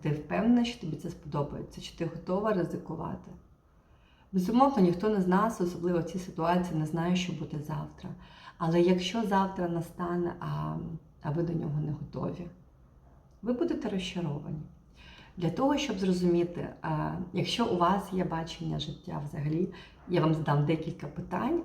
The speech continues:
а ви спробуйте просто для себе зрозуміти, так чи ні.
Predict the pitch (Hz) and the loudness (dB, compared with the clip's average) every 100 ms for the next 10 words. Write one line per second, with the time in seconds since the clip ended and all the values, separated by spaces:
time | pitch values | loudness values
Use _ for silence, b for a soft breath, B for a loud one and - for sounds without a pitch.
0 | - 156 165 180 - 170 170 165 170 170 | -4 -2 2 2 0 -2 0 0 -2 -2
1 | - 185 165 175 - - 143 - 160 156 | -8 -6 -4 -4 -6 -6 -6 -4 -4 -4
2 | 165 151 156 156 151 151 180 - 190 226 | -4 -4 -2 -2 -2 -4 -8 -2 -2 -2
3 | - - 175 147 | -6 -4 -2 -2